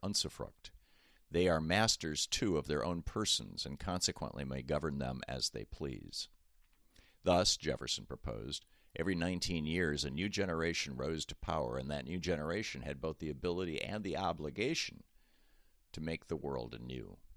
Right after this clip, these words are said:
So completely, he believed, that they could even reinterpret and rewrite the American Constitution. Quote, "Every constitution, then, and every law naturally expires at the end of nineteen years," Jefferson wrote.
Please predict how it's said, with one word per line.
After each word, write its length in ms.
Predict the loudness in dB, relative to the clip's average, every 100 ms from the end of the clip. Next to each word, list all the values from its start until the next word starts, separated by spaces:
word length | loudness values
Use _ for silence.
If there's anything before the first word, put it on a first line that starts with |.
| -20 _ _ _ _ -6
So 220 | 2 2
completely, 640 | 2 -2 2 2 2 -6 -8
he 100 | -10
believed, 580 | -8 -10 -12 -16 -18 -20 _ -20 -12
that 140 | -4
they 120 | -2 -2
could 140 | 0
even 220 | 0 0
reinterpret 680 | 0 0 0 0 -2 -2 -6 -6
and 180 | -8 -4
rewrite 520 | -2 0 0 0 -6 -20 -10
the 100 | -6
American 420 | -4 -6 -8 -10
Constitution. 880 | -8 -8 -8 -10 -6 -4 -4 -8 -12 _ _ _ _ _ -20 -20 _ _ -20 -20 -16
Quote, 300 | 0 2 2 -4 _ -20 -20 -6
"Every 200 | -2 0
constitution, 840 | 2 2 2 0 -2 -2 -2 -4 -4
then, 280 | -4 -4 -6
and 220 | -6 -4
every 240 | -2 -2
law 340 | 0 4 4 2
naturally 560 | 0 -4 -6 -6 -4
expires 640 | 0 2 2 0 -2 -4 -6
at 80 |
the 160 | -6 -8
end 160 | -8 -10
of 120 | -10
nineteen 540 | -12 -10 -10 -10 -8
years," 480 | -2 0 0 -4 -12
Jefferson 480 | -10 -12 -10 -12 -10
wrote. 300 | -12 -12